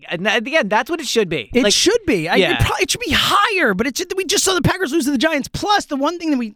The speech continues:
Speaker 2: like, it's weird this year. Usually the, the London teams have buys after.
Speaker 1: Yeah.
Speaker 2: Packers were just in London, and now they're playing again on
Speaker 1: I would,
Speaker 2: Sunday.
Speaker 1: I would
Speaker 2: So,
Speaker 1: be
Speaker 2: like,
Speaker 1: upset.
Speaker 2: man, I would not bet on this game is what I'm saying. Like,
Speaker 1: No, I would bet the Packers.
Speaker 2: So, I, I'm good. We have, we make picks here. I w-
Speaker 1: <laughs> That's what we do. That is
Speaker 2: and
Speaker 1: the
Speaker 2: that's what
Speaker 1: part,
Speaker 2: we
Speaker 1: yeah.
Speaker 2: do.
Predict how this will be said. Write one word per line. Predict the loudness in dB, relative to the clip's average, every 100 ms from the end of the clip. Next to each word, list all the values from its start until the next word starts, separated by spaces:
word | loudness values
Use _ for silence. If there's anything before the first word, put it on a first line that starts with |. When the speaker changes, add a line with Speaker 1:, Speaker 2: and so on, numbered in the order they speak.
| _
Speaker 2:
like, | -6 -6
it's | -8 -2
weird | 2 4
this | 2 2
year. | 4
Usually | 4 4 2
the, | 0 0
the | 0 2
London | 0 2 2
teams | 2
have | 2 0
buys | 0 2 0 0
after. | -4 -2 -2 -2 -4 _
Speaker 1:
Yeah. | -2 2
Speaker 2:
Packers | 2 2 2
were | 0
just | 0 -2 0 -2
in | 0
London, | 0 0 2
and | 2
now | 2
they're | 2
playing | 0 0 0
again | 2 4
on | 2
Speaker 1:
I |
would, | 2
Speaker 2:
Sunday. | 0 0 0 2
Speaker 1:
I | 2 2
would | 0
Speaker 2:
So, | 0
Speaker 1:
be |
Speaker 2:
like, | 0 -2 -8 _ -4
Speaker 1:
upset. | -2 0
Speaker 2:
man, | 2 2 2 0 -2 -4 -2
I | 0
would | 0 2
not | 0 2
bet | 2 2
on | 2
this | 0 -2
game | -2 -2
is | -4
what | -10
I'm | -12
saying. | -10 -2
Like, | -2 0
Speaker 1:
No, | 0 0
I | 0
would | -2
bet | -4 -6
the |
Packers. | -8 -10 -10 _ _ -2
Speaker 2:
So, | -2 0 -2
I, | -4 -4 _
I'm | 0 0
good. | 0 2
We | 0
have, | 2
we | 2 2
make | 0 -2
picks | -4 -4 -6
here. | -4 -4 -6 _ _ _ -20 _ 0
I | 0
w- | 2
Speaker 1:
<laughs> |
That's | 0 0
what | -2
we | -2
do. | -4 -6
That | -4 0
is | 2
Speaker 2:
and |
Speaker 1:
the | 2
Speaker 2:
that's | 2
what | 4
Speaker 1:
part, |
Speaker 2:
we | 4 4
Speaker 1:
yeah. | 4
Speaker 2:
do. | 4 2 0